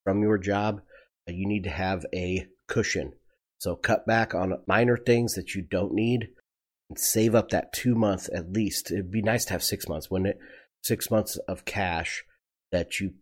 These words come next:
have, um, you feel secure, because if you do lose your job, or like I said, you have to take that unpaid leave, uh, then you can do that.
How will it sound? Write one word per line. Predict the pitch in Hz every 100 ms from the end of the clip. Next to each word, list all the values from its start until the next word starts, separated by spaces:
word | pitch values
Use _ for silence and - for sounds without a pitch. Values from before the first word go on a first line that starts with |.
| -
have, | - - 101 90 90 85 -
um, | 90 85 78 73 - _ _ _ _ _ _ _ _
you | 104
feel | - 107
secure, | 95 - - 110 78
because | 80 98 85 76
if | 95 95
you |
do | 90 120
lose | 117 113
your | 95 90
job, | 92 90
or | 85
like | 85 82
I |
said, | - 90
you | 85
have | 87
to | -
take | 87
that | 82 -
unpaid | 85 90 85
leave, | 98 104 90 - - - _ 80
uh, |
then | 78 90 87
you | 85
can | - 92 80 71 - _ _ _ _ -
do | 92
that. | 76 53